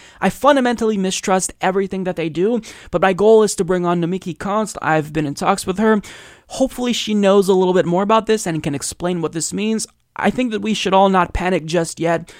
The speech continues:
because odds are it's something that's benign. This is what we're hearing from individuals within the D N C who are allied with Sanders. But just be wary of that. I'd rather you have the information and have us be cognizant of it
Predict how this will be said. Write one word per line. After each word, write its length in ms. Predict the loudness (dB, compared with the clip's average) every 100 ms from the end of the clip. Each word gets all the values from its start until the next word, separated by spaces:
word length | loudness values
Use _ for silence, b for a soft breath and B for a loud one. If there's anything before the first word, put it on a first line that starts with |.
| B B
because 280 | 0 2 2
odds 280 | 4 4 6
are 280 | 6 6 4
it's 180 | 2 -2
something 220 | -2 -2
that's 200 | -4 -4
benign. 540 | -6 -4 -4 -2 -4
This 220 | -6 -10
is 40 | -8
what 160 | -8
we're 140 | -6 -8
hearing 380 | -2 2 2 2
from 180 | -2
individuals 540 | -2 0 0 0 -2 -2
within 260 | -2 -2
the 80 | -2
D 160 | -2 -4
N 100 | -4
C 320 | -4 -4 -4 -8 B B
who 120 | 0
are 120 | 0 2
allied 380 | 0 0 2 2
with 180 | 0 -2
Sanders. 540 | -2 2 4 2 0 -8 B B B
But 180 | 4 4
just 260 | 0 -4 -2
be 140 | -2
wary 340 | 2 2 2
of 120 | 0 0
that. 280 | 0 -2 -4
I'd 140 | -6
rather 180 | -4 -4
you 120 | -4
have 280 | -6 -4 -4
the 140 | -4 -6
information 480 | -4 -4 -4 -4
and 100 | -6
have 140 | -4 -4
us 100 | -4
be 140 | -8
cognizant 500 | -6 -4 -4 -4 -2
of 100 | 2
it 240 | 2 0